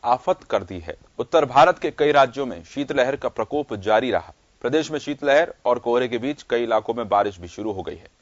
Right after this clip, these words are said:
प्रदेश के अधिकांश शहरों में दिन भर बादलों की आवाजाही रही और शीतलहर का दौर चला। इस कारण लोगों की कपकपी छूटती रही। ठंड से बचने के लिए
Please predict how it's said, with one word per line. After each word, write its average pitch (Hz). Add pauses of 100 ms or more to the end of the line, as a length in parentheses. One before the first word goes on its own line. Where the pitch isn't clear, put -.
(260)
प्रदेश 120
के -
अधिकांश 135
शहरों 107
में 80 (240)
दिन 147
भर 131 (340)
बादलों 127
की 175
आवाजाही 127
रही 117 (220)
और 113
शीतलहर 127 (100)
का 117
दौर 101
चला। 85 (380)
इस 147
कारण 160
लोगों 156
की 170
कपकपी 147
छूटती 117
रही। 82 (320)
ठंड 123
से 147
बचने 143
के 147
लिए 160